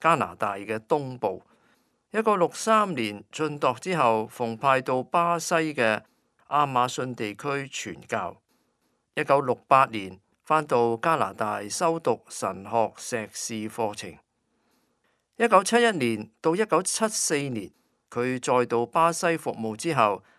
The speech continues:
返返去加拿大，喺加國支援有關拉丁美洲，尤其係巴西嘅傳教工作。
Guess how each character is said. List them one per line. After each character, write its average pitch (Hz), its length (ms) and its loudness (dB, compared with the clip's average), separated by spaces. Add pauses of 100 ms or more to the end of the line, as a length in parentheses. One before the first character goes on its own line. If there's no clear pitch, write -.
(320)
返 190 220 -2
返 170 300 2
去 120 180 0
加 165 200 4
拿 95 180 -2
大， 90 240 -6 (760)
喺 127 340 -2
加 175 240 2
國 135 320 0 (320)
支 180 200 -10
援 98 440 -8
有 117 220 -4
關 156 380 2
拉 160 320 0
丁 165 280 -4
美 110 200 -4
洲， 147 360 2 (320)
尤 120 180 -2
其 123 240 -4
係 127 360 2
巴 185 340 -2
西 180 180 -4
嘅 156 360 0
傳 87 400 -12
教 107 240 0
工 104 260 -6
作。 107 280 -4